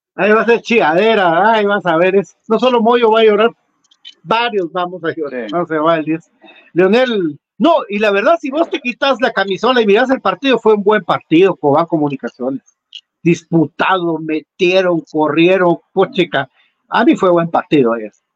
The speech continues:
Speaker 1: Partido bueno.
Speaker 2: Buen partido.
Speaker 1: Un Cobán que viene bien
Speaker 2: Era el partido
Speaker 1: también.
Speaker 2: de la jornada.
Speaker 1: Y no está pintado.
Speaker 2: Sí.
Speaker 1: Sí, ahorita estoy,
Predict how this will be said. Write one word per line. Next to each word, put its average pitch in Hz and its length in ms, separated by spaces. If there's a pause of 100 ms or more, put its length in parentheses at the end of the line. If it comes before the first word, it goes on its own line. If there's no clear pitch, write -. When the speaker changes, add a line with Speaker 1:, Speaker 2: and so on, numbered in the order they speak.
Speaker 1:
Partido 240 460
bueno. 165 300
Speaker 2:
Buen 117 180
partido. - 240 (140)
Speaker 1:
Un 220 160
Cobán 233 320
que 240 140
viene 208 220
bien 180 100
Speaker 2:
Era 208 140
el - 60
partido 180 320
Speaker 1:
también. 190 100
Speaker 2:
de 160 60
la - 60
jornada. 131 480 (480)
Speaker 1:
Y 180 140
no 220 80
está 214 200
pintado. 180 540
Speaker 2:
Sí. - 80 (680)
Speaker 1:
Sí, 339 180
ahorita 277 300
estoy, 285 220